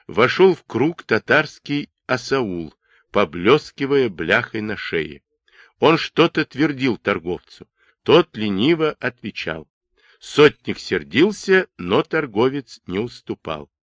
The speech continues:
Елизар взглянул на Тютчева. Тот всё понимал. За молодую полонянку просил татарин дорого. После короткого молчания, пока толпа присмотрелась к новому полону,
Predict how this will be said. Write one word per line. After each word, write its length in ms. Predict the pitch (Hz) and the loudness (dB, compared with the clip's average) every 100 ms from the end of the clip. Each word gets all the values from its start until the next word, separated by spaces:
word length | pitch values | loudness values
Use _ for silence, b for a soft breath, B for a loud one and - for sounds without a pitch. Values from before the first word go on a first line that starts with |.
| _ _ _ _ _ b b b b _ | _ _ _ _ _ b b b b _
Елизар 720 | 87 120 120 90 143 170 - - | 0 2 2 2 2 2 -2 -10
взглянул 560 | 78 73 107 107 139 | -16 -4 -2 0 -2
на 160 | 131 131 | -4 -8
Тютчева. 680 | - 92 - - 92 73 - _ _ _ _ _ _ | -10 -12 -10 -14 -14 -16 -20 _ _ _ _ _ _
Тот 240 | 147 165 - | 2 2 0
всё 300 | - 160 170 | -4 -2 -2
понимал. 640 | 156 156 151 98 78 71 _ _ b b b | -4 -8 -6 -6 -6 -12 _ _ b b b
За 220 | - 107 | -2 2
молодую 640 | 127 127 127 110 151 139 117 | 4 4 4 2 2 2 0
полонянку 880 | - 98 92 95 175 190 - 175 | 0 0 0 2 0 0 -2 -4
просил 640 | 165 98 92 - - 180 170 | -2 -4 -4 -4 -6 -6 -4
татарин 640 | 104 90 95 117 135 135 - | -6 -4 -2 -2 -2 -8 -12
дорого. 640 | - 98 87 80 80 82 _ _ _ _ _ _ _ _ _ _ | -8 -4 -4 -4 -14 -18 _ _ _ _ _ _ _ _ _ _
После 380 | - 180 196 180 | 4 4 4 2
короткого 580 | - 131 165 - 143 123 | 2 4 4 2 0 2
молчания, 680 | 113 101 - - 135 151 143 | 2 0 0 2 2 2 -2
пока 320 | 110 - 143 | -4 -2 -2
толпа 640 | - 101 - 117 131 113 - - | -2 -4 -2 0 2 0 -8 -8
присмотрелась 960 | 104 104 107 95 - 92 110 90 - | -6 -6 -4 -4 -2 0 0 0 -6
к 80 | - | -10
новому 500 | 92 110 90 90 80 | -2 0 0 -4 -10
полону, 640 | - 80 80 147 170 175 | -8 -6 0 0 0 -4